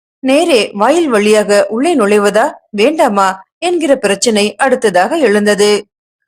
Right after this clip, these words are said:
ரகசியமாக உள்ளே நுழைய முயல்பவர்கள் வழக்கமான வாயிலை பயன்படுத்துவது நல்லதல்லதான். என்றாலும் தற்போதைக்கு அவகாசம் இல்லை. உடனடியாக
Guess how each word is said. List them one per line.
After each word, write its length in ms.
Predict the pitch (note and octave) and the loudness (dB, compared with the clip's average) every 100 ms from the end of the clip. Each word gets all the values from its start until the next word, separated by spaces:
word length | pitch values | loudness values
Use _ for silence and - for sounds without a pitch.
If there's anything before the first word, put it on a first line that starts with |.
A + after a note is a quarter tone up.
| _ | _
ரகசியமாக 760 | A3 G#3 G#3+ A3 G#3+ F#3+ G3 B3 | -4 -2 -2 -2 0 0 0 0
உள்ளே 220 | G#3+ A3 B3+ | 0 2 2
நுழைய 340 | G#3 G3+ G3+ | 0 0 0
முயல்பவர்கள் 720 | F#3+ G3+ A3 G#3 G3 F#3+ F#3 - _ - | -2 -2 -2 -2 0 0 -2 -4 _ -4
வழக்கமான 640 | D#4 F4+ F#4 D#4+ D#4 D4 | -2 -2 -2 0 0 0
வாயிலை 380 | G#3+ F#3+ G3+ G3 | 0 0 0 0
பயன்படுத்துவது 760 | G3 G3 A3+ G#3+ G3+ F#3+ F#3 G#3 - | 0 -2 -2 -4 -4 -2 0 -2 -4
நல்லதல்லதான். 840 | G3+ G3+ E4 C4+ G3+ F#3+ G3 F#3+ F#3+ _ _ _ F#3+ | -4 -2 0 0 0 0 0 -2 -6 _ _ _ -8
என்றாலும் 560 | G3+ G#3 A#3 G#3 G3 - - - | -4 -2 0 0 -2 -8 -12 -4
தற்போதைக்கு 640 | D4 - F#4+ B3 G#3 G#3+ | -2 0 0 2 0 0
அவகாசம் 560 | C#4+ F3+ F#3+ A#3+ G4 E4+ | 0 2 0 0 -2 -2
இல்லை. 280 | G3 G3+ G3 F3+ _ _ _ | 0 0 -2 -6 _ _ _
உடனடியாக 680 | C4 F4+ G4+ D4 A3+ G#3+ | -2 0 2 0 2 2